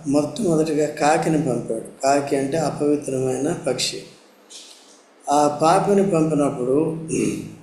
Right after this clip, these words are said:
అదేం చేసిందంటే, అది ఎప్పుడు కూడా స్వార్థ జీవితానికి, ఆ, ఇష్టపడుతుంది. కాబట్టి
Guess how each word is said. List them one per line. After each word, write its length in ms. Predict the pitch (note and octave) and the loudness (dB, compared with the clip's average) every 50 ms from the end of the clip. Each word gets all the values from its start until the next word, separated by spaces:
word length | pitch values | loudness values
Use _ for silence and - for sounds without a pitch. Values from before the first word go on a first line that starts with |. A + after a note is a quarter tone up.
| - _ _ _ _ _ _ - | -20 _ _ _ _ _ _ 0
అదేం 280 | C#3+ D3 D#3+ E3+ F3+ F#3 | 2 2 4 4 4 4
చేసిందంటే, 1000 | F#3 F#3 F3+ E3+ - F#3 E3+ E3+ E3+ E3 D#3+ D#3 E3 D3+ C3+ C3+ C#3 D3 D#3 D#3+ D#3+ - - - - - - - - - _ - | 4 4 4 4 2 2 2 2 2 2 2 2 4 4 4 4 4 4 2 0 -2 -6 -8 -10 -14 -16 -20 -20 -20 -12 _ 0
అది 160 | D3 D#3 E3 E3 | 2 4 4 4
ఎప్పుడు 260 | E3 E3 F#3+ F#3+ G3 | 4 4 4 4 4
కూడా 480 | G3 G3 F#3+ F#3 F3 E3+ D#3+ D#3+ E3 | 4 4 4 4 6 6 6 6 6
స్వార్థ 440 | D#3+ - - D#3 D3+ D#3 D#3 D#3 F3 | 4 4 4 4 2 2 2 2 0
జీవితానికి, 1120 | E3+ E3 E3 E3+ E3+ D#3+ - - D#3 D3+ D3+ D3 C#3 - D3 C#3 C#3 C3+ C3+ C3+ C3+ C3+ - - - - - - - - B2 | 0 2 4 4 4 4 2 2 0 2 2 0 0 2 4 4 4 4 2 0 -4 -8 -12 -16 -20 -20 -20 -20 -10 -6 -4
ఆ, 280 | C3 C3 C3 C3 C3 C3 | -2 0 2 2 4 4
ఇష్టపడుతుంది. 840 | C3+ C3+ C3 - - D3 C3+ C3+ B2+ B2 - - C3 A#2 A#2 A#2 - - - - - _ _ - _ _ _ _ - - _ - | 2 2 0 0 0 0 0 0 0 0 -2 -6 -8 -8 -10 -10 -14 -16 -18 -20 -20 _ _ -20 _ _ _ _ -20 -12 _ 0
కాబట్టి 800 | D#3 D3+ D3+ D#3 D#3 D3 D#3 D#3 C#3 C3+ C#3+ C#3 C3 C3+ C3+ | 2 2 4 4 2 2 4 4 4 6 6 4 2 0 -2